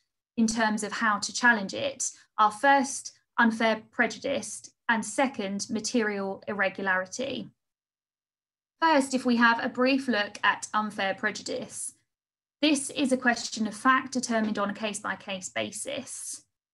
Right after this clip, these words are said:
A C V A which treats different unsecured creditors in different ways may be prejudicial, but the question of fairness depends on the overall effect of the C V A. And a recent example of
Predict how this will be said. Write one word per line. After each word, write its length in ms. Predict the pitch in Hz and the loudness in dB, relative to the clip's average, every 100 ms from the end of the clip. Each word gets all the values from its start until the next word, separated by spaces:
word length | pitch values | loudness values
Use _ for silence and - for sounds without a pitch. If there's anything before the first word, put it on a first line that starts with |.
| _ _ _ - | _ _ _ -2
A 80 | 240 | 0
C 260 | - 339 302 | 2 0 4
V 160 | 277 | 4
A 160 | 247 240 | 4 4
which 300 | 240 - - | 0 -2 -4
treats 540 | - 254 220 - - - | 0 0 -2 -8 -14 -4
different 500 | 302 262 - 277 247 | -2 0 2 4 6
unsecured 580 | 226 233 226 - 220 208 | 4 0 -2 -4 -4 -2
creditors 480 | - 220 214 202 196 | -2 -2 -2 -8 -6
in 140 | 202 | -6
different 380 | 214 220 214 220 | -6 -6 -8 -4
ways 480 | 220 202 196 - - | 0 0 -2 -6 -2
may 360 | 220 262 285 | 4 6 6
be 200 | 262 247 | 4 0
prejudicial, 1000 | 220 202 196 - - - - - - 104 - _ _ - | -2 -8 -8 -10 -10 -8 -8 -8 -8 -10 -12 _ _ -8
but 100 | 247 | -6
the 80 | 226 | 0
question 440 | 269 277 - 262 | 2 2 4 4
of 80 | 254 | 4
fairness 440 | 262 240 233 220 | 4 4 4 0
depends 460 | - - 220 214 - | -8 -8 -6 -6 -6
on 140 | 226 220 | -4 -2
the 160 | 214 - | -4 0
overall 720 | 220 233 202 208 208 202 196 - | 2 2 0 -4 -4 -6 -8 -10
effect 560 | 220 - 196 - - - | -12 -4 -4 -4 -10 -10
of 140 | 202 - | -12 -14
the 80 | |
C 240 | - 180 170 | -14 -12 -12
V 160 | 185 170 | -8 -6
A. 360 | 107 - - - _ _ _ _ _ _ - | -4 -6 -12 -20 _ _ _ _ _ _ 0
And 120 | 233 | 2
a 40 | 233 | 4
recent 420 | 294 320 285 262 | 2 0 0 0
example 720 | 233 240 247 254 247 240 214 | 0 4 6 8 6 4 -2
of 140 | 185 | -8